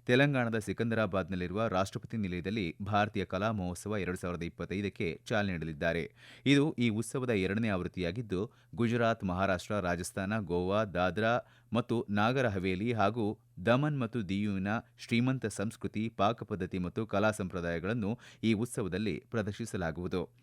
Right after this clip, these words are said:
ಇದೇ ಇಪ್ಪತ್ತೆರಡರಂದು ರಾಷ್ಟ್ರಪತಿಯವರು ಪುಟ್ಟಪರ್ತಿಯ ಪ್ರಶಾಂತಿ ನಿಲಯಂನಲ್ಲಿ ಸತ್ಯ ಸಾಯಿಬಾಬಾ ಅವರ ಶತಮಾನೋತ್ಸವ ಸಮಾರಾರ್ಥ ವಿಶೇಷ ಕಾರ್ಯಕ್ರಮದಲ್ಲಿ ಭಾಗವಹಿಸಲಿದ್ದಾರೆ. ಎರಡು ಸಾವಿರದ ಮೂವತ್ತರ ವೇಳೆಗೆ ಭ-,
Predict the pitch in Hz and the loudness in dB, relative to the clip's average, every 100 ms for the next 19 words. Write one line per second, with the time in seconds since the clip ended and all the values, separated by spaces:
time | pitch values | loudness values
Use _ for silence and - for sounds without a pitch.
0 | _ _ - 107 113 107 107 101 98 95 | _ _ -2 2 4 2 0 -2 -2 -2
1 | 95 104 107 87 85 92 101 107 107 - | 0 0 0 -2 -4 -4 0 0 0 -6
2 | _ _ _ - 147 165 160 - 123 117 | _ _ _ 2 4 4 -2 2 2 2
3 | - _ - 120 117 131 139 139 127 107 | 0 _ -2 2 2 2 -2 -2 -2 0
4 | 107 104 92 107 110 113 113 127 117 101 | 2 2 0 -2 -2 -2 -2 -2 0 2
5 | 98 98 90 95 92 110 104 95 104 117 | 2 2 2 2 2 0 0 0 2 2
6 | 120 110 107 95 90 87 87 - 127 87 | 2 0 -2 -2 -2 0 -4 -2 0 0
7 | - - - 107 117 135 131 101 90 90 | -2 -16 -2 0 2 0 -2 -4 -4 -4
8 | 90 117 90 - 101 104 90 85 90 80 | -6 -4 -4 -6 -4 -2 -2 -4 -4 -2
9 | 90 85 80 _ - _ _ _ _ _ | -2 -2 -4 _ -20 _ _ _ _ _
10 | _ _ _ _ _ _ _ _ _ _ | _ _ _ _ _ _ _ _ _ _
11 | - - _ _ _ - - - 131 165 | -20 -20 _ _ _ -20 -12 2 4 4
12 | 180 180 175 151 135 135 139 120 117 120 | 2 0 2 4 4 4 4 4 2 2
13 | 135 117 | 0 -2